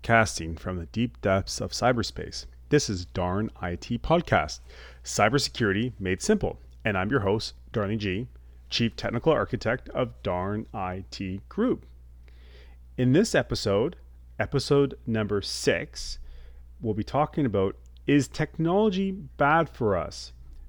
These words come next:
Now, I'm sure I will get some hate mail for this, but, uh, or hopefully love mail, you know, remain positive, right?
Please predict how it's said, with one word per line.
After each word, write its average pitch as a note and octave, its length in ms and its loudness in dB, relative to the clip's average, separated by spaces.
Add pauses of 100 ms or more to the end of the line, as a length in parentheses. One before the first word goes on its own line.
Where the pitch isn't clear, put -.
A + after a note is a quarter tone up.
(140)
Now, B2 380 6 (120)
I'm C3+ 180 2
sure G#3+ 380 6
I E3 80 6
will D3 140 6
get B2+ 280 0
some A2+ 180 -4
hate G2 220 -6
mail F2 180 -8
for - 200 -8
this, E3+ 300 4 (420)
but, C3+ 380 6
uh, A#2 500 6
or G3 160 0
hopefully G3+ 400 2
love C3 240 6
mail, A#2 340 4 (240)
you B2+ 140 -6
know, C3 160 -4
remain B2+ 280 2
positive, G#2 440 0
right? F3 240 4